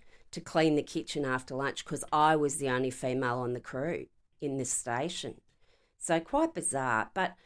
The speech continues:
most men I have worked with, with in my forty-three years have been fantastic and helpful and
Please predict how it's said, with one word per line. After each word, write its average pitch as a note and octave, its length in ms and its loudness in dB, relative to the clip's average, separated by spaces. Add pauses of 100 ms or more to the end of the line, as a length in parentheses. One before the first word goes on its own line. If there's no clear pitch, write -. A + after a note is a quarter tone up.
(680)
most D#4 640 4 (100)
men F#3 560 2 (100)
I E3+ 180 0
have F3 260 -2
worked C#3 360 -2
with, C#3 300 -4 (200)
with E3+ 560 0 (280)
in D3+ 180 0
my C3 180 0
forty-three C3+ 720 -4
years A2 460 -2
have C#3 180 -12
been C#3 200 -4
fantastic B2+ 840 -6 (160)
and D3 160 -6
helpful C#3 840 -4
and C#3 280 -8